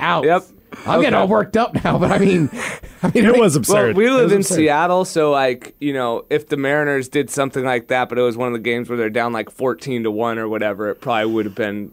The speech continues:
Speaker 2: relatively insignificant.
Speaker 3: Yeah.
Speaker 1: Yeah.
Speaker 3: Yeah, this, the score was close. It was like,
Speaker 2: Yeah.
Speaker 3: you know.
Speaker 2: Oh.
Speaker 3: And same in the, the Bees game. The score was, like, two to three, I think.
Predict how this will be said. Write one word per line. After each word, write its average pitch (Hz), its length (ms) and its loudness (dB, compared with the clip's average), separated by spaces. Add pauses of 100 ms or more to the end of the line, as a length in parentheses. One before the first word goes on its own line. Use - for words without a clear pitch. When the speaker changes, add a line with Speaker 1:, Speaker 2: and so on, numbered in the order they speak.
Speaker 2:
relatively 113 560 -4
insignificant. 104 840 -12 (760)
Speaker 3:
Yeah. 120 180 0
Speaker 1:
Yeah. 262 260 -2
Speaker 3:
Yeah, 139 180 0
this, 190 180 2
the - 100 -4
score 185 240 2
was 147 120 0
close. 113 360 -2
It - 20 -6
was 107 100 -6
like, 123 100 -2
Speaker 2:
Yeah. 127 220 0 (140)
Speaker 3:
you - 60 -16
know. 107 160 -14
Speaker 2:
Oh. 113 220 -6 (560)
Speaker 3:
And 180 160 2
same 220 260 4
in 190 100 4
the, 143 240 4 (120)
the 120 200 2
Bees 143 320 2
game. 98 320 -4
The 107 60 -6
score 120 220 -4
was, 104 80 -4
like, 107 120 -8
two 127 140 -2
to 104 60 -6
three, 113 280 -4
I 107 40 -2
think. 101 340 -12